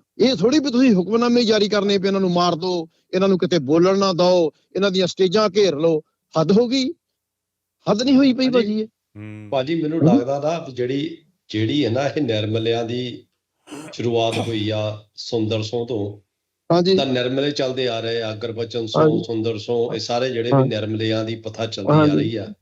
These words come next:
Speaker 1: ਹਾਂਜੀ।
Speaker 2: ਇਹ ਚੁਰਾਸੀ ਕੁ ਤੱਕ ਕਰਤਾਰ ਸਿੰਘ, ਬਾਬਾ ਕਰਤਾਰ ਸਿੰਘ ਤੱਕ ਵੀ ਨਿਰਮਲਿਆਂ ਦੀ ਚੱਲੀ ਆ। ਉਸ ਤੋਂ
Speaker 1: ਹਾਂਜੀ।
Speaker 2: ਬਾਅਦ ਥੋੜ੍ਹਾ ਜਿਹਾ ਸਿੱਖਾਂ ਦੇ ਬਾਰੇ ਜਜ਼ਬਾ ਆਇਆ, ਠੀਕ ਹੈ?
Speaker 1: ਹਾਂਜੀ,
Speaker 2: ਸਿੱਖੀ ਦੀ
Speaker 1: ਹਾਂਜੀ।
Speaker 2: ਗੱਲ ਹੋਣ ਲੱਗੀ ਆ।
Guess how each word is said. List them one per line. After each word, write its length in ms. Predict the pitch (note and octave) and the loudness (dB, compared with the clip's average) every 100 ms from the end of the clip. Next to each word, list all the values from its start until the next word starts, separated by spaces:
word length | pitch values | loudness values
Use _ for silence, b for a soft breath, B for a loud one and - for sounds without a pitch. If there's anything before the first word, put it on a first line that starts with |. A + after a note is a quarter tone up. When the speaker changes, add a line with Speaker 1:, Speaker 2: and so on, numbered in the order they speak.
| _ _ _ _ D3+ | _ _ _ _ 0
Speaker 1:
ਹਾਂਜੀ। 300 | D3+ D3 D3 | 2 2 2
Speaker 2:
ਇਹ 80 | A#3+ | -2
ਚੁਰਾਸੀ 560 | B3 E3+ D3+ C#3 G3 G3+ | -2 0 0 -2 -4 -4
ਕੁ 80 | |
ਤੱਕ 640 | G3 E3 D3+ - D#3+ D#3+ D#3+ | -4 -4 -4 -4 -4 -4 -6
ਕਰਤਾਰ 320 | C#3 D3 C#3+ | -8 -4 -4
ਸਿੰਘ, 300 | C#3 E3 D#3+ - _ _ _ | -4 -6 -8 -12 _ _ _
ਬਾਬਾ 240 | B2 C#3 C#3 | -8 -6 -6
ਕਰਤਾਰ 360 | C#3 B2+ B2+ | -6 -6 -6
ਸਿੰਘ 220 | C3 D#3 | -6 -6
ਤੱਕ 220 | D3 B2+ B2+ | -6 -8 -10
ਵੀ 240 | B2+ C3 | -8 -6
ਨਿਰਮਲਿਆਂ 540 | B2 A#2 A#2 A#2 A#2+ B2 | -4 -4 -2 -2 -4 -4
ਦੀ 80 | |
ਚੱਲੀ 380 | B2 G#2 F#2+ F#2 | -6 -8 -8 -12
ਆ। 200 | F2 F2 _ _ _ _ _ _ - | -14 -18 _ _ _ _ _ _ -6
ਉਸ 80 | F3 | -2
ਤੋਂ 20 | |
Speaker 1:
ਹਾਂਜੀ। 280 | D3+ D#3 D3 | 2 2 2
Speaker 2:
ਬਾਅਦ 180 | F#3 F#3 | -2 -4
ਥੋੜ੍ਹਾ 320 | F#3 C4+ C4 | -2 -2 -2
ਜਿਹਾ 420 | G3 F3+ E3 E3 _ | -2 -2 -2 -6 _
ਸਿੱਖਾਂ 500 | - - D#3 - D#3+ | -10 -6 -6 -4 -4
ਦੇ 120 | D#3+ | -4
ਬਾਰੇ 240 | D3+ D3 D3+ | -4 -4 -4
ਜਜ਼ਬਾ 420 | C3 A#2 A2+ A#2+ | -4 -6 -4 -4
ਆਇਆ, 360 | G#2+ G2 F2+ _ _ | -4 -10 -14 _ _
ਠੀਕ 220 | A#2+ A2 | -10 -6
ਹੈ? 220 | D#3 - C#3+ | -6 -2 0
Speaker 1:
ਹਾਂਜੀ, 260 | D3+ C#3 | 2 0
Speaker 2:
ਸਿੱਖੀ 200 | C#3+ D3+ | -4 -4
ਦੀ 80 | D#3 | 0
Speaker 1:
ਹਾਂਜੀ। 220 | C#3 C3+ | 0 2
Speaker 2:
ਗੱਲ 160 | C3 B2+ | 0 -4
ਹੋਣ 240 | A2+ A#2 | -6 -8
ਲੱਗੀ 320 | G#2+ G2+ G2+ | -8 -12 -14
ਆ। 80 | G2 | -16